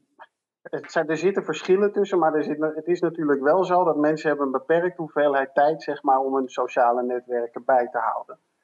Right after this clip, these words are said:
En ik denk wel dat een, een, dat, dat kan er maar eentje de grootste zijn. Eh, en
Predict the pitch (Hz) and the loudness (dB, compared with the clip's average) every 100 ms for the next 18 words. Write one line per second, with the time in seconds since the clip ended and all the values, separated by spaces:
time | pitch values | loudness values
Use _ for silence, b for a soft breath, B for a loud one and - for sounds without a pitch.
0 | _ 127 127 131 131 131 147 170 160 165 | _ -4 0 2 2 4 4 4 0 0
1 | 139 135 123 127 127 123 131 123 127 - | -4 -6 -10 -14 -16 -12 -10 -10 -10 -2
2 | 143 143 135 131 160 190 190 180 160 151 | 2 4 2 4 2 2 0 -2 2 2
3 | 139 - 113 107 104 104 _ _ _ _ | 2 -4 -16 -10 -10 -10 _ _ _ _
4 | _ _ _ - 120 - - - - 131 | _ _ _ -18 -14 -12 -12 -10 -6 -2
5 | 127 123 | -2 -2